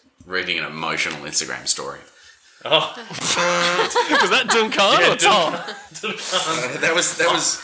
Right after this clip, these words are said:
Speaker 1: that was definitely, uh, Duncan.
Speaker 2: Yeah.
Speaker 1: It's his second new quirk from this
Speaker 2: Yeah.
Speaker 1: episode. The first one was tactical advice
Speaker 2: Garrick,
Speaker 1: through
Speaker 2: Garrick's
Speaker 1: songs.
Speaker 2: on the
Speaker 1: This one
Speaker 2: sending
Speaker 1: is he has
Speaker 2: stone.
Speaker 1: Instagram. Everybody knows about the rule of threes. Let's find out what weird new quirk Duncan
Speaker 2: That's true.
Speaker 1: develops in the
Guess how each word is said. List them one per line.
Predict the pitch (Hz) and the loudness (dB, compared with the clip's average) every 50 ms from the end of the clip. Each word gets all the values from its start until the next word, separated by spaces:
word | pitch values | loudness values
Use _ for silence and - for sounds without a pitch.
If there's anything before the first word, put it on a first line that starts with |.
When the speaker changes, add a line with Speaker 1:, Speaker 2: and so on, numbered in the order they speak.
| - - | -6 -4
Speaker 1:
that | 151 147 | -4 -2
was | 147 131 - - | -2 -4 -4 0
definitely, | - 135 139 135 - 143 131 127 127 127 120 113 110 110 110 110 110 107 | 0 2 2 0 -2 -4 -6 -4 0 0 2 2 0 0 -2 -4 -6 -6
uh, | - 104 107 107 110 110 110 113 113 113 113 113 110 - | -4 -2 0 2 4 4 4 4 4 4 4 4 2 0
Duncan. | - 165 170 160 156 170 196 220 262 196 120 - | 0 0 0 2 2 2 4 4 4 4 2 0
Speaker 2:
Yeah. | 120 | 0
Speaker 1:
It's | 101 - | 0 0
his | 185 180 - | 2 2 4
second | - - 254 262 - - 214 147 | 4 4 2 2 0 0 -2 -2
new | 113 107 104 | -4 -4 -6
quirk | - - 104 95 92 90 | -4 -4 -4 -4 -4 -4
from | - 98 | -6 -8
this | 95 117 117 117 | -6 -4 -2 -2
Speaker 2:
Yeah. | 110 | -2
Speaker 1:
episode. | 117 117 101 127 127 143 139 - | -2 -2 0 0 0 0 0 -2
The | 131 | -4
first | - - 139 156 180 - | -4 -2 0 0 0 0
one | - 107 | -2 -4
was | 101 90 | -6 -4
tactical | - - 107 104 - 98 92 92 | -4 -2 -2 -2 -4 -6 -10 -8
advice | 87 95 92 92 | -4 -2 -2 0
Speaker 2:
Garrick, | 131 127 127 131 131 123 | 2 2 2 2 2 0
Speaker 1:
through | - 113 101 95 | -2 -4 -4 0
Speaker 2:
Garrick's | - 170 160 185 175 - - | 2 2 2 2 2 0 0
Speaker 1:
songs. | - 175 151 | -2 -2 -2
Speaker 2:
on | 139 | -2
the | 131 | -2
Speaker 1:
This | - 151 131 | 0 0 2
one | 143 139 | 2 2
Speaker 2:
sending | 143 | 0
Speaker 1:
is | 135 127 | 0 0
he | 143 | 2
has | 135 131 127 127 127 160 175 | 2 2 2 2 0 0 0
Speaker 2:
stone. | - - 95 101 101 | -2 -2 0 0 0
Speaker 1:
Instagram. | 104 117 135 - - - - - - - _ _ _ | 0 0 -2 -6 -12 -16 -18 -20 -20 -20 _ _ _
Everybody | - 123 123 120 123 123 | -2 0 0 2 0 0
knows | 120 127 117 | 0 2 2
about | 123 123 120 | 2 2 2
the | 110 | 0
rule | 113 139 143 139 | 0 0 2 2
of | 127 | 2
threes. | - 147 151 170 160 147 151 151 - - - - | 2 0 0 2 2 0 0 -2 -2 -4 -6 -8
Let's | - 107 - | -4 -2 -2
find | - - 143 156 151 156 | 0 2 2 2 4 4
out | 165 165 147 | 4 4 4
what | 160 165 156 151 | 2 -2 -2 -2
weird | 156 165 170 160 156 | -2 -2 -2 -2 -4
new | 165 165 160 | -6 -8 -6
quirk | 165 - 165 170 170 170 170 - - _ - | -4 0 2 2 2 2 -2 -6 -16 _ -6
Duncan | - 160 165 156 156 - | -4 -4 -4 -4 -2 -2
Speaker 2:
That's | 165 160 165 160 156 | 0 0 0 -2 -2
true. | 160 160 | -2 0
Speaker 1:
develops | 165 170 175 170 - - - | 0 0 0 0 -2 -4 -4
in | 151 160 165 165 | -6 -6 -6 -4
the | 165 | -6